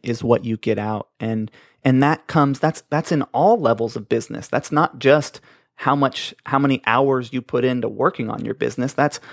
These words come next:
what you put into your body, what you put into your mind. What are the, what are the subconscious thoughts? Like, I, I watched this, um,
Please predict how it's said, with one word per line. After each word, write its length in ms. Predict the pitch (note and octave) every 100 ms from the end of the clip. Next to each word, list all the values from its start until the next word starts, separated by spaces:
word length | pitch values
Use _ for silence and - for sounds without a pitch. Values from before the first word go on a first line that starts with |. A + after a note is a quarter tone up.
| - _
what 140 | -
you 120 | B2+ A#2
put 180 | -
into 220 | A#2+ A#2 A2+
your 100 | A2+
body, 400 | G#2 A#2+ B2 G#2+
what 220 | A#2+ E3+
you 80 | D3+
put 180 | -
into 220 | D3+ D3 C3
your 120 | C3
mind. 540 | A2+ C#3+ A3 - -
What 220 | - B2
are 80 | G3+
the, 180 | D#3+ B2 -
what 160 | D3+
are 40 | A3+
the 120 | C#3+
subconscious 800 | - D#3 D#3+ - D#3 D3+ B2 -
thoughts? 460 | - F3 - -
Like, 160 | C3+ B2 - - -
I, 140 | C3+ -
I 40 |
watched 360 | D3+ D#3+ - -
this, 260 | C#3+ -
um, 400 | C3 A2+ A2 G#2